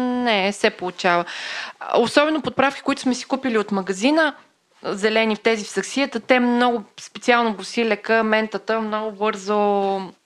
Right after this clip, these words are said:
почернява. Мой съвет е или да си, ако е лятото, тази саксийка може да си я боснем в една по-голяма саксийка и да си я поливаме това нещо, без да прекаляваме. Или да си го сложиме в една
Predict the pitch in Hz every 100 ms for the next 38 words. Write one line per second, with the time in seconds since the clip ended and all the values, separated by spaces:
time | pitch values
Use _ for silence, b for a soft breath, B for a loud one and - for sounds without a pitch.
0 | _ 226 - 170 170 147 123 - _ _
1 | _ _ _ 214 240 302 302 247 269 285
2 | 330 320 311 - _ _ 226 254 311 330
3 | - 214 220 220 208 - 214 240 285 277
4 | - 285 277 277 277 254 277 269 254 254
5 | 240 220 190 240 247 247 220 233 233 226
6 | 226 214 202 - 175 - 170 160 - 226
7 | 269 - 233 214 214 214 214 196 175 -
8 | 165 160 170 - 220 196 180 - 160 160
9 | 151 143 135 147 208 320 - 240 262 254
10 | - 247 - 285 277 262 262 269 254 254
11 | 254 240 240 240 240 233 226